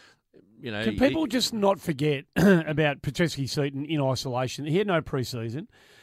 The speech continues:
Speaker 2: So if he plays, i-, it's, it's a miracle that he's played eight or nine games, whatever he's played so far. It's actually a football miracle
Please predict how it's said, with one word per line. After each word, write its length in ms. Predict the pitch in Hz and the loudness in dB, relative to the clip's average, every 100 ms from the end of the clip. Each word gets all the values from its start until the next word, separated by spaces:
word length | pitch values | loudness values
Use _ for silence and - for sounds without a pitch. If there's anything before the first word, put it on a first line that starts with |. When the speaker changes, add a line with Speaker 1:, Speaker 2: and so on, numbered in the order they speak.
| - | -4
Speaker 2:
So 260 | - 208 190 | 6 6 6
if 160 | 196 151 | 0 2
he 180 | 240 | 2
plays, 640 | - 196 196 185 180 156 - | 2 -2 0 0 0 -4 -8
i-, 40 | 208 | -10
it's, 380 | 196 220 - - | -8 -8 -10 -12
it's 220 | 196 - - | -12 -10 -10
a 80 | 185 | -6
miracle 760 | 175 190 214 220 147 131 135 _ _ _ _ - | 0 2 2 0 -4 -6 -10 _ _ _ _ -2
that 120 | 170 | 2
he's 240 | 160 123 - _ _ | 2 0 -8 _ _
played 500 | - 151 151 143 127 - _ _ - | -2 4 4 4 -2 -12 _ _ -4
eight 200 | 156 156 - | -2 -2 -4
or 120 | 147 | 0
nine 220 | 139 131 127 | 2 0 0
games, 280 | 135 120 | -2 -2
whatever 200 | 127 131 | -6 -6
he's 100 | 123 - | -8 -4
played 260 | 127 110 - - | -4 -4 -10 -16
so 260 | - 139 113 | -4 -4 -4
far. 300 | 135 123 - | -6 -8 -6
It's 160 | 175 220 | 0 0
actually 340 | 202 214 170 | 2 2 2
a 40 | |
football 380 | - 165 - 147 | 0 -4 -2 -2
miracle 480 | 131 135 131 117 | -2 -2 -4 -8